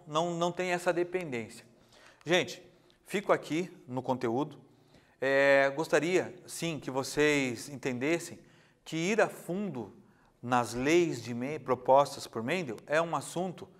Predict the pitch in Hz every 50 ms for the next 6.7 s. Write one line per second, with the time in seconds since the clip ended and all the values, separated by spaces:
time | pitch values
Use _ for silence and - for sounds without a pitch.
0 | _ _ _ _ _ _ _ _ _ _ _ - 151 151 151 151 - 165 143 156
1 | 170 170 170 160 156 151 - 160 160 170 165 160 170 196 214 202 208 - 190 185
2 | 180 156 139 127 123 117 107 123 131 135 135 - - 139 143 160 165 165 - -
3 | - 156 143 147 139 - - 143 139 135 131 127 - - 131 127 131 131 123 117
4 | 110 104 101 - - _ _ - - 110 107 107 110 110 107 107 104 101 101 101
5 | _ _ _ _ _ - 123 123 147 135 127 113 113 139 175 170 139 127 - -
6 | 120 113 - 117 113 110 110 - - - 135 165 202